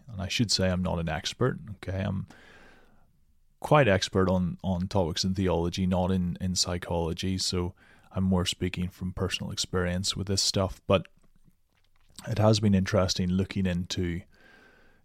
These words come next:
cases of narcissism and, and sociopathy in people and the sort of character traits that people with these conditions have.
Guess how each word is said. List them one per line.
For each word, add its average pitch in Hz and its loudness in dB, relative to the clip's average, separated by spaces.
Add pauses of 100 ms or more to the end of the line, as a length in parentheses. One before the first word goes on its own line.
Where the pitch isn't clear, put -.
cases 90 0
of 80 -6 (1040)
narcissism 92 2
and, 82 -6
and 90 -6
sociopathy 95 -2 (840)
in 92 0
people 95 0
and 90 -2
the 90 -4
sort 98 4
of - -6 (200)
character 92 0
traits - -2
that 92 -8
people 85 -4
with 90 -6
these 87 -4
conditions 87 -6 (100)
have. 98 2